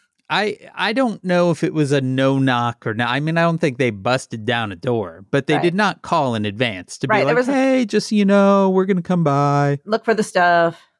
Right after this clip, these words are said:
Speaker 1: Yeah.
Speaker 2: They just rolled up at nine thirty and were like, "Hey,
Speaker 1: Yeah,
Speaker 2: let
Speaker 1: they
Speaker 2: us
Speaker 1: rolled
Speaker 2: in."
Speaker 1: up with a warrant, said, "Hey, guess what? We gotta come in."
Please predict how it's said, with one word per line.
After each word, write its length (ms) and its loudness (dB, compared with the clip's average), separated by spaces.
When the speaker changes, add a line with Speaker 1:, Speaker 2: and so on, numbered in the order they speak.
Speaker 1:
Yeah. 300 0
Speaker 2:
They 100 4
just 300 -2
rolled 440 2
up 200 0
at 160 -4
nine 280 -2
thirty 340 2
and 100 -6
were 120 -6
like, 300 -8
"Hey, 360 -4
Speaker 1:
Yeah, 200 -2
Speaker 2:
let 100 0
Speaker 1:
they 60 2
Speaker 2:
us 40 2
Speaker 1:
rolled 140 2
Speaker 2:
in." 80 2
Speaker 1:
up 120 -2
with 140 -2
a 60 2
warrant, 480 -2
said, 500 -2
"Hey, 220 0
guess 240 -4
what? 260 -2
We 140 0
gotta 200 -2
come 260 -4
in." 100 -14